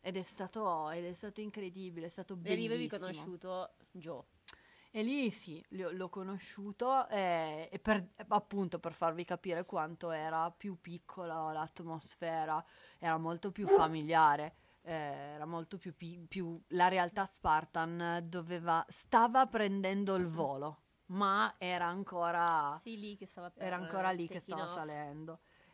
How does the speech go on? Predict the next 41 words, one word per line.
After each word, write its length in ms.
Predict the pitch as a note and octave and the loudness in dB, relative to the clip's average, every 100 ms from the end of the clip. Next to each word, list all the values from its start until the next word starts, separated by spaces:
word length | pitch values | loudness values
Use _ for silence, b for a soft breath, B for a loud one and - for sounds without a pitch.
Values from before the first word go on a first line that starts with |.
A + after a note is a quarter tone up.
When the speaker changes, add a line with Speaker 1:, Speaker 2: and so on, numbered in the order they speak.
| _ | _
Speaker 1:
Ehm, 920 | G3+ F3+ E3+ D#3+ D#3+ D#3+ D#3+ E3+ F3+ | -2 0 0 -4 -6 -10 -10 -12 -10
e 120 | - | -10
poi 220 | G#3 A#3+ B3 | -2 -2 0
da 120 | G#3 | 0
lì 160 | E3+ F#3+ | 0 -2
ho 80 | |
cominciato 760 | F#3+ E3 D#3 D3 D3+ - C#3+ D#3 | -4 -8 -10 -12 -14 -12 -12 -10
veramente 540 | D#3 D3+ D3 D3 E3 D3 | -10 -10 -10 -12 -10 -8
a, 360 | C#3+ C3 B2+ D3+ _ _ _ - | -6 -8 -10 -14 _ _ _ -6
mi 160 | G#3 | -2
ricordo 440 | A3 G3+ A3 A3 B3+ | -2 0 -2 0 -4
che 80 | A#3 | -6
avevo 180 | D#3+ | -6
fatto 360 | D#3+ F#3 E3+ G3 | -8 -8 -8 -10
un 100 | F#3 | -8
bel 220 | G3+ A#3+ - | -8 -8 -6
tempo, 680 | F3+ F3 G#3 - D#3+ E3+ - | -4 0 0 -2 -6 -6 -10
<laughs> 60 | - | -4
cioè 200 | G3+ D#3+ | -2 0
bel 260 | D3 D3+ - | -2 -8 -8
tempo, 360 | B2+ C3+ - B2 | -10 -10 -14 -6
no, 340 | E3 C#3 B2 | -2 -2 -2
ma 340 | F3+ G3+ F#3 F3 | 2 6 6 4
Speaker 2:
Vabbè, 400 | - B3 C4+ B3 | 2 2 6 4
pian 180 | F#3+ F3 | 6 6
Speaker 1:
nella, 140 | A3+ A#3 | 8 10
Speaker 2:
piano 260 | A3+ A3+ | 12 10
miglioravi 360 | A#3 A3+ A#3 A#3+ | 10 8 10 12
Speaker 1:
ero, 80 | A#3+ | 10
Speaker 2:
anche 220 | A3+ G3+ | 8 2
tu, 180 | B3 A#3+ | -4 0
vai, 140 | G3 | 6
Speaker 1:
ero 140 | A3+ A#3+ | 8 10
Speaker 2:
dove 100 | B3+ | 8
sei 60 | |
Speaker 1:
migliorata, 400 | A#3+ A#3 A3+ C4+ | 8 10 12 12
Speaker 2:
arrivata. 380 | A3+ G3 G3 F#3 | 10 8 4 4
Speaker 1:
no? 80 | G#3+ | 4
Da 120 | G#3 | 4
una, 160 | F#3+ | 2
da 60 | F#3+ | 2